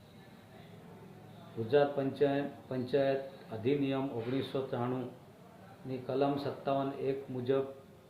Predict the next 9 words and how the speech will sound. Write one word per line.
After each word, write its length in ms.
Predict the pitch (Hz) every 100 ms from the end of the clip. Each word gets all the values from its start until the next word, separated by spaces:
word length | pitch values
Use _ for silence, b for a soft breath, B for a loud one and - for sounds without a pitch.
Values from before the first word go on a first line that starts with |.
| - - - - - - - - - - - - - - - - - - -
મની 360 | 120 127 147 147
લોન્ડરિંગના 2500 | 139 135 139 143 143 - - - - - - - - - - - - - - - - - 127 131 117
એક્ટ 260 | 139 147 -
મુજબ, 440 | 135 139 147 143 143 - - - - - - - - - - - - - - - - - - - - - - -
લાંચ 360 | 113 127 143 -
રૂશ્વત 480 | 143 - 143 143 147 - - - - - -
અધિનિયમની 760 | 113 143 143 143 143 139 143
એક્ટ 240 | 135 135 143
મુજબ 400 | 135 120 139